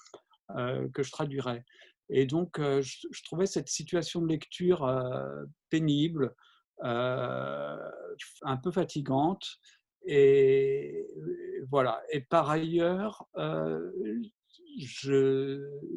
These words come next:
je m'offre le luxe de me garder tout ce qui est phénomène de suspense ou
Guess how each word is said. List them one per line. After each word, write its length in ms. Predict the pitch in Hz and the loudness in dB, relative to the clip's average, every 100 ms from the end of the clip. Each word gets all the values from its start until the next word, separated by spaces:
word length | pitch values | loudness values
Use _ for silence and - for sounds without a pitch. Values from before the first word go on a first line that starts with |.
| - | -8
je 180 | 131 139 | 0 2
m'offre 640 | 139 165 190 - - 156 147 | 6 4 4 0 -6 -2 0
le 320 | 143 131 139 | 0 2 2
luxe 640 | 139 147 190 - - - _ _ _ _ _ _ | 2 0 -2 -4 -12 -14 _ _ _ _ _ _
de 280 | 139 127 151 | -8 0 2
me 500 | 147 143 143 143 135 | 4 2 4 6 4
garder 920 | 123 156 156 156 151 160 165 190 202 _ _ _ _ | 2 2 2 2 2 4 6 4 2 _ _ _ _
tout 160 | 170 170 | -6 -6
ce 140 | - - | -6 -10
qui 300 | 160 151 156 | -6 0 4
est 400 | 156 165 170 156 | 4 4 0 -2
phénomène 560 | - 139 139 147 147 | 0 2 4 4 2
de 120 | 135 | 0
suspense 960 | 135 - 135 - 151 151 165 175 160 - | -2 -4 -6 0 2 4 4 2 -2 -6
ou 340 | 135 139 131 | -2 -2 -4